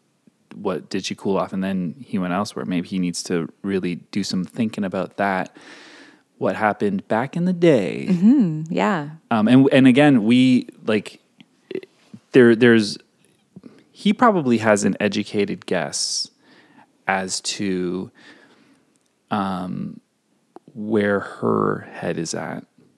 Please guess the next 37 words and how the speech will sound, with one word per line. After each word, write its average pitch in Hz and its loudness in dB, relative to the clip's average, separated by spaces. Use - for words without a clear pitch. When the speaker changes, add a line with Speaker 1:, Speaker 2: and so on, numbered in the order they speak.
Speaker 2:
Yeah, 190 2
I 196 0
Speaker 1:
He 147 -2
Speaker 2:
mean, 113 2
if 110 4
Speaker 1:
doesn't 143 2
Speaker 2:
they've 139 6
Speaker 1:
know 131 8
Speaker 2:
been 175 6
Speaker 1:
for - 2
Speaker 2:
together 139 2
Speaker 1:
sure, - 2
but 98 -2
yeah. 95 -2
Speaker 2:
for - -2
a 160 4
long 170 2
time. 165 0
Speaker 1:
You 135 0
know, 110 4
it 117 -6
could 147 0
be, 113 4
like, 101 -2
but, 127 4
but 123 2
y-, 135 -10
it 139 0
could 151 2
be 127 4
surprising 107 0
that 95 -4
maybe 98 -4
she's 98 -4
feeling 92 -6
similarly 123 2
or 95 -2